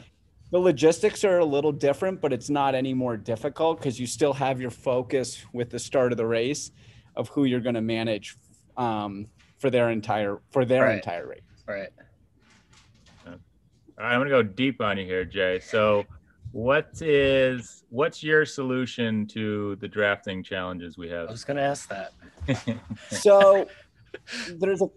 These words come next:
Speaker 1: couple of ways that this can be looked at. The first of which is,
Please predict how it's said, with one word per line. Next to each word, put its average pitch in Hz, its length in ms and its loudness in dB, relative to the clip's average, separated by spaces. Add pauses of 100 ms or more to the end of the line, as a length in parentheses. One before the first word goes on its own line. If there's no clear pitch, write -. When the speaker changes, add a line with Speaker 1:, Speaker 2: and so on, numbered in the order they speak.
Speaker 1:
couple 226 520 2
of 160 220 2
ways 139 640 4
that 117 180 0
this 131 200 2
can 139 200 -2
be 123 140 0
looked 107 260 -2
at. 143 340 2
The 143 80 -4
first 180 340 0
of 170 100 -4
which 139 300 2
is, 127 380 0